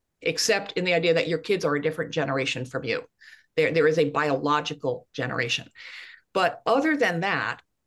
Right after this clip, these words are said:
no one agrees. I mean, you know, y-, there, a generation can be four years or ten years. The idea that everyone born roughly around the same age everywhere in the world is the same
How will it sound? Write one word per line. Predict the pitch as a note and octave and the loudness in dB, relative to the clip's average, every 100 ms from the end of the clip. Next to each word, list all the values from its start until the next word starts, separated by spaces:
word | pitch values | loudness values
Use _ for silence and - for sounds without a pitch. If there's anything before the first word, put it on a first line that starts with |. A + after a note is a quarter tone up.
| _ | _
no | F#3+ G3 B3+ | -2 4 6
one | A#3 | 6
agrees. | - F#3+ F3 - | 2 0 -2 -2
I | |
mean, | F#3 E3+ - | -2 -4 -6
you | F#3 | -2
know, | F3+ D3+ | 2 2
y-, | - C#3 | 0 -2
there, | D#3 - | -2 0
a | D#3+ | 0
generation | D#3+ E3+ E3 F3 E3 | 2 4 2 2 -2
can | E3+ | -2
be | D3 | -2
four | D3 F#3 | 0 2
years | F3 E3+ D#3+ D#3+ | 4 4 2 0
or | |
ten | D#3 G3+ F#3 | -2 -2 0
years. | D#3 B2+ D3 - - - - - - _ _ _ - | 0 0 -2 -4 -14 -20 -20 -20 -20 _ _ _ -8
The | G3 A#3 | 2 4
idea | A#3 C4+ C#4+ | 4 4 4
that | B3+ - | 4 4
everyone | A3+ C4 B3+ A3+ | 4 4 2 2
born | F#3+ A3 F3+ E3 | 4 4 4 2
roughly | D3+ G3+ C4+ A#3+ B3 | 2 2 2 2 2
around | F#3 F3 F#3+ F#3+ E3+ | 0 -2 -4 -4 0
the | E3+ | 0
same | - G#3 G#3+ G#3+ | 0 -2 -2 -2
age | A3+ E3+ C3 - - - | 0 0 0 -4 -6 -4
everywhere | G3+ A3+ G3+ G3 | 2 2 2 2
in | - F3+ | 0 0
the | E3 | 2
world | E3+ G3+ C3 C3+ - | 2 0 0 -4 -6
is | F#3+ G3 | -2 -2
the | F3+ G#3 | -2 -2
same | G3+ - C#4 G#3 D3 | 0 2 2 2 0